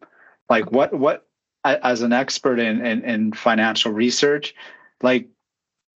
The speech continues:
how should we think about asking financial questions and financial related topics? Because it's such a sensitive topic. It's, it's, it's, um, it's hard for people, I would say, to talk about money. And so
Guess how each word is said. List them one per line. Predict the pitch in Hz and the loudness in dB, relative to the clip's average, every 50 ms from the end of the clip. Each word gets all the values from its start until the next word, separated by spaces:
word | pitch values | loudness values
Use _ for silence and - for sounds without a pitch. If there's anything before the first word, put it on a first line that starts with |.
| _ _ _ _ _ - - | _ _ _ _ _ -8 -2
how | - 147 151 | 0 0 0
should | - - 196 180 | 0 -2 -2 -2
we | 156 139 | -2 -2
think | - 143 151 147 | 0 -2 0 0
about | 147 135 135 120 117 113 | 0 0 2 2 2 0
asking | 110 110 117 - - 127 | 0 0 -2 -2 -4 -4
financial | 120 - 120 117 113 110 110 - - 110 | -4 -2 -2 -2 0 -2 -2 -2 -4 -6
questions | - - - 117 107 - - - 101 95 92 | -6 -4 -4 -2 -2 -2 -4 -4 -6 -6 -6
and | 98 95 - | -6 -6 -2
financial | - 107 101 104 104 107 - - 110 104 | -2 0 0 0 0 0 -2 -2 -2 -2
related | 104 101 104 101 98 104 95 | -2 0 0 0 -2 -2 -2
topics? | - - 104 104 - - 98 - - | -2 0 0 0 0 -2 -4 -4 -4
Because | - - 104 - 117 110 | -4 -4 -2 0 0 0
it's | 110 110 110 - | 0 -2 0 0
such | - 135 135 - | 0 0 2 0
a | 139 | 0
sensitive | - - 120 117 120 - - 117 110 110 | 0 0 -2 -2 -2 -2 -2 -2 -2 -2
topic. | - - 101 101 - - 104 98 95 - - | -2 -2 -2 -2 -2 -4 -4 -6 -6 -6 -8
It's, | 104 95 - - - - - | -8 -6 -6 -6 -6 -6 -4
it's, | 113 107 107 - - - - - - - - - - - - _ _ | -6 -4 -2 -4 -6 -6 -8 -14 -16 -16 -16 -18 -20 -20 -20 _ _
it's, | 110 104 95 - - - - | -6 -6 -4 -2 -4 -2 0
um, | 107 101 98 101 98 101 98 98 98 98 107 - - | 0 0 2 2 0 0 -2 -2 -4 -4 -6 -2 -2
it's | 113 110 - | -2 0 2
hard | - 143 185 202 - | 2 2 0 0 -2
for | - 113 | -4 -6
people, | 107 - 110 - 110 101 | -4 -6 -4 -2 0 0
I | 98 98 | 0 0
would | 98 98 - | -2 -4 -4
say, | - 107 98 90 | -4 -4 -4 -4
to | 95 | -6
talk | 95 - 110 104 - - | -6 -4 -4 -4 -4 -4
about | 101 101 98 98 98 | -2 -2 -2 -2 -2
money. | 95 95 98 98 98 98 | -4 -4 -4 -4 -4 -4
And | 98 101 101 | -4 -2 -2
so | - 113 110 104 98 98 | 0 0 2 2 0 -2